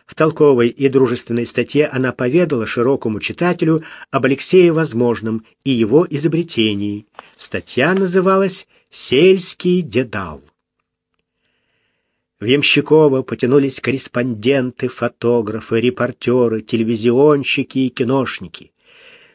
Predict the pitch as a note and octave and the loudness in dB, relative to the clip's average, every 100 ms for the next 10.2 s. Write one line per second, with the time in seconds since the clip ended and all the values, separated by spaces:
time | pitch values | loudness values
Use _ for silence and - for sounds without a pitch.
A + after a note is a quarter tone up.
0 | _ - B2 - B2+ C3+ D3 D3 C#3 _ | _ -2 -2 0 2 2 2 0 -4 _
1 | _ - A2 D3 C#3 - - A#2 G#2+ G2 | _ -4 0 0 -2 -6 -2 0 0 -4
2 | - _ - A2 C#3+ - C3 C#3 B2+ B2 | -8 _ -4 0 0 0 -2 -2 0 2
3 | C#3 C3+ C3 B2 A#2 C#3 C3+ C3 - - | 2 0 -2 -2 0 2 2 2 -2 -4
4 | B2 C#3 - B2 A#2 - A#2 C3 B2 A#2+ | -2 -2 -4 -6 -6 -4 -2 -2 -4 -6
5 | G2+ D#2 _ - - _ C3+ A#2+ B2 B2 | -8 -10 _ -20 -20 _ -4 0 2 4
6 | E3 D3 C#3+ - D3+ D3+ - C3 - A#2 | 4 2 0 2 4 2 0 -6 -4 -4
7 | D3 D3+ - C#3 - C3 G2+ B2 B2+ C#3 | -4 -2 -4 -4 -2 -4 0 0 0 -2
8 | - _ _ D3+ C#3 - C#3+ - - D3 | -8 _ _ -4 -2 -2 -2 -2 -2 0
9 | C#3+ D3+ - C#3 C#3+ C#3+ - A#2+ A2+ A2+ | 0 0 -2 -2 0 -2 -2 2 2 2
10 | C#3+ - | 0 -4